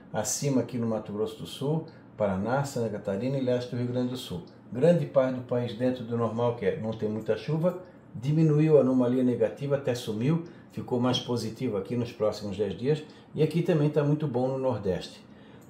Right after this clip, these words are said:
Se eu pegasse, colocasse o mapa do dia quinze ao dia vinte e quatro, ou dezesseis a vinte e quatro,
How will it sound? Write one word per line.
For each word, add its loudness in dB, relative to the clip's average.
Se -2
eu 4
pegasse, 6
colocasse -2
o -2
mapa 0
do -6
dia -2
quinze 0
ao -2
dia -2
vinte -4
e -18
quatro, 4
ou -6
dezesseis -6
a -6
vinte -6
e -18
quatro, 0